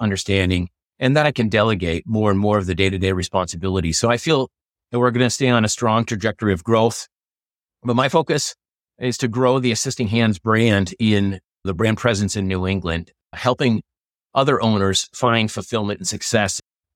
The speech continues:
in owning their own home care business, similar to my experience coming out of corporate America and really embracing this new business opportunity. We do have prime locations available, and I'm excited to see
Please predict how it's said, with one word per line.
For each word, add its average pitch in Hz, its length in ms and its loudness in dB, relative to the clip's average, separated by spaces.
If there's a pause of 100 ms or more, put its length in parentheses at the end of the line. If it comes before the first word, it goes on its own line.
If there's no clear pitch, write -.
(200)
in 117 160 -4
owning 131 320 2
their 113 140 4
own 117 160 4
home 101 200 -2
care 90 180 0
business, 85 600 -2
similar 123 320 0
to 110 80 0
my 101 180 2
experience 85 640 -4
coming 92 240 0
out 90 160 2
of 87 100 -4
corporate 82 340 -2
America 101 600 2 (420)
and 82 360 2 (160)
really 104 240 4
embracing 92 720 0
this 95 180 -4
new 95 140 2
business 90 320 -2
opportunity. 82 600 -6 (880)
We 117 120 0
do 123 120 2
have 127 280 -2
prime 113 320 2
locations 110 540 0
available, 110 380 0
and 104 120 4
I'm 101 80 2
excited 113 340 0
to 101 80 -2
see 98 360 2